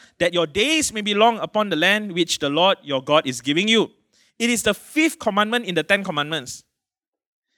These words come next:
And do you know that it is a, is the only commandment? See, all the commandments are, God say, "Follow my commandments, you know, and, uh, and it'll be well with you," you know. But it is the only commandment, ah, if you read, ah, the word, ah, it's the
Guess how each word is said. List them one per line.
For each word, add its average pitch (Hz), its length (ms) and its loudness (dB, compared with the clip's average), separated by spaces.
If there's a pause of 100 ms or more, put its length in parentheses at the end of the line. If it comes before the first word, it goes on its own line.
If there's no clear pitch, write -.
(380)
And 190 160 2
do 185 60 -4
you 240 120 0
know 262 360 -4
that 170 140 2
it 185 120 0
is 180 180 0
a, 156 60 -6 (580)
is 185 140 0
the - 100 2 (100)
only 277 300 -2
commandment? 180 600 -2 (140)
See, 262 160 -2
all 269 180 2
the 240 80 0
commandments 196 360 -4
are, 196 260 -2
God 190 120 2
say, 196 220 -4 (340)
"Follow 214 160 0
my 208 140 0
commandments, 202 720 -2
you 156 80 -2
know, 175 180 2
and, 147 340 0
uh, 139 280 0
and 147 160 0
it'll 151 140 0
be 139 100 -2
well 180 160 4
with 156 120 -2
you," 175 100 -2
you 165 80 -2
know. 156 140 -10 (240)
But - 160 2
it 240 100 0
is 233 140 0
the 226 80 0
only 302 200 0
commandment, 208 400 0
ah, 196 100 4
if 156 100 -10
you 156 140 0
read, 208 220 2
ah, 175 100 0
the 151 120 -2
word, 165 200 4
ah, 165 140 0
it's 151 140 -6
the - 120 0